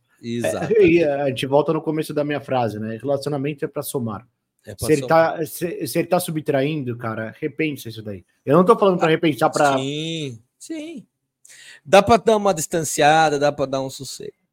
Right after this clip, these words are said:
Speaker 1: Agora, a vida, invariavelmente, ela nos separa. É quanto mais,
Speaker 2: Natural.
Speaker 1: é, você sai de uma fase de adolescência, de juventude, passa pra uma fase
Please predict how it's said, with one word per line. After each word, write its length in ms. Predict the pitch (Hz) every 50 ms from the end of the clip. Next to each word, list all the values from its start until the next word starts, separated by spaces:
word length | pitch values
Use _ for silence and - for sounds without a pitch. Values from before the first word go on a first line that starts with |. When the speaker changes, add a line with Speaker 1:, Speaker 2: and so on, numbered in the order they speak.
| _ _ _ _ -
Speaker 1:
Agora, 380 | - 254 240 254 240 214 202 190
a 40 |
vida, 300 | 175 175 254 285 240 285
invariavelmente, 800 | 285 240 269 254 240 226 220 190 208 202 190 202 214 202 - 233 226
ela 340 | 226 226 226 233 240 240 233
nos 280 | 208 247 247 220 185
separa. 840 | - - - - 240 233 - 202 185 165 156 143 120 113 101 113 - _ _ _ _ -
É 100 | 135 123
quanto 380 | - - 160 165 151 - 185 175
mais, 580 | 170 165 170 170 180 190 208 220 226 220 156 120
Speaker 2:
Natural. 480 | 127 123 - - 165 156 139 117 104
Speaker 1:
é, 60 | 143 139
você 140 | - - 156
sai 760 | - - - - - - - - - - 196 185 202 220 208
de 80 | 175
uma 160 | 196 190 175
fase 460 | - - - 160 160 165 151 135 151 143
de 180 | 139 135 156
adolescência, 920 | 156 143 156 160 147 139 123 - - - 156 156 160 160 143 - - 151
de 160 | 147 139 139 135
juventude, 800 | 131 143 147 143 139 135 131 - - 151 151 156 147 135 151
passa 380 | 143 - 156 156 160 156 - 151
pra 100 | 143 160
uma 140 | 165 156 147
fase 360 | - - 147 147 143 131 127